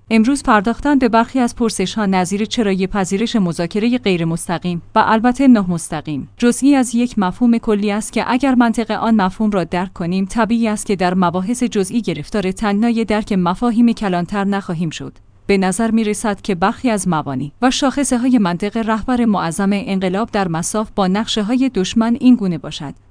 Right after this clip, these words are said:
یکی شاخص‌ترین ویژگی نظام اسلامی مبتنی بر ارزش‌های الهی نظام را باید منطق عقلایی نظام دانست که رهبر حکیم انقلاب از آغازین روز زعامت خویش تاکنون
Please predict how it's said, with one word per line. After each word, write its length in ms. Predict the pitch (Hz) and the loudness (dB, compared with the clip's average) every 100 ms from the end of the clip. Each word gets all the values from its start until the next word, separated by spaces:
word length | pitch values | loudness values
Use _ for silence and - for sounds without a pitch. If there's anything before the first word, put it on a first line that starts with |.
| - | 0
یکی 260 | 285 285 330 | 0 2 2
شاخص‌ترین 680 | 294 262 226 - 233 285 | 2 2 0 0 2 4
ویژگی 460 | 240 208 190 196 247 | 2 2 0 2 4
نظام 380 | 233 196 226 202 | 4 2 0 0
اسلامی 500 | 208 - 240 233 262 | -2 0 4 6 6
مبتنی 460 | 214 170 196 180 202 | 4 -2 -2 0 2
بر 200 | 202 190 | 0 -2
ارزش‌های 640 | 180 180 214 196 254 226 - | -2 -2 -2 0 0 0 0
الهی 360 | 180 180 240 | -2 2 2
نظام 340 | 226 185 185 190 | 4 2 0 0
را 160 | 196 196 - - | -2 -4 -10 0
باید 400 | 175 175 226 202 | 0 2 0 2
منطق 420 | 196 214 254 247 | 2 2 0 0
عقلایی 640 | 220 185 196 180 185 233 | -2 0 0 0 2 2
نظام 380 | 220 175 190 190 | 2 0 0 -2
دانست 460 | 175 165 165 165 - - | -2 -2 -2 -6 -10 0
که 120 | 233 | 2
رهبر 380 | 202 208 220 214 | 4 2 0 -4
حکیم 380 | 202 240 262 262 | -2 0 6 6
انقلاب 580 | - 214 208 220 262 254 | 6 0 0 2 2 2
از 120 | 233 | 0
آغازین 460 | 214 196 196 262 262 | 0 0 2 4 6
روز 280 | 254 254 | 4 2
زعامت 520 | 233 208 175 202 233 233 | 0 0 0 0 -2 -4
خویش 280 | 233 226 | -2 -4
تاکنون 500 | - 135 170 180 240 | -4 -4 -2 0 -2